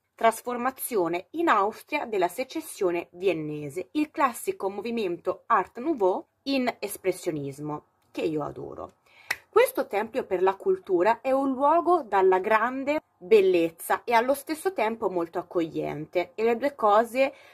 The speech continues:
non vanno molto spesso di pari passo. La parola d'ordine dell'arredamento è il minimalismo. Il costo del biglietto è di soli tredici euro.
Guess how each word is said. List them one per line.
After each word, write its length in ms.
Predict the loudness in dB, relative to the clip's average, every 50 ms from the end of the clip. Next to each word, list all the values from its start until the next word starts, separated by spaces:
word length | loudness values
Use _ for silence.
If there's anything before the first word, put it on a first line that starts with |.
| _ _
non 240 | -6 -2 -2 -2 2
vanno 480 | 4 4 4 4 4 2 2 2 0 0
molto 380 | 0 2 2 2 4 2 -4
spesso 380 | -10 -10 -10 -10 -10 -8 -6 -8
di 120 | -8 -6
pari 220 | -6 -8 -8 -10 -10
passo. 680 | -12 -16 -16 -16 -20 -20 -20 -16 -14 -12 -12 -12 -14 _ _ _ _
La 120 | 2 4
parola 300 | 4 2 2 2 2 2
d'ordine 400 | 2 2 0 0 0 0 -2 -2
dell'arredamento 960 | -2 -2 -2 -2 -2 -2 -2 -4 -4 -2 -2 -4 -4 -6 -4 -4 -4 -4 -4 _
è 80 | -2
il 100 | -2 0
minimalismo. 760 | 2 2 0 0 0 -2 -2 -4 -6 -8 -6 -4 -2 -2 -2 -2
Il 160 | -4 -8 -8 0
costo 300 | 0 0 0 0 -2 -4
del 140 | -4 -4
biglietto 500 | -6 -8 -10 -4 -2 -2 -2 -2 -2 -6
è 60 | -6 -4
di 100 | -4 -6
soli 360 | -4 -4 -4 -2 -2 -4 -6
tredici 580 | -2 -2 -2 -2 -2 -4 -8 -10 -6 -4 -2 -2
euro. 560 | 0 -2 -2 -4 -4 -2 -2 -2 -2 -2 -4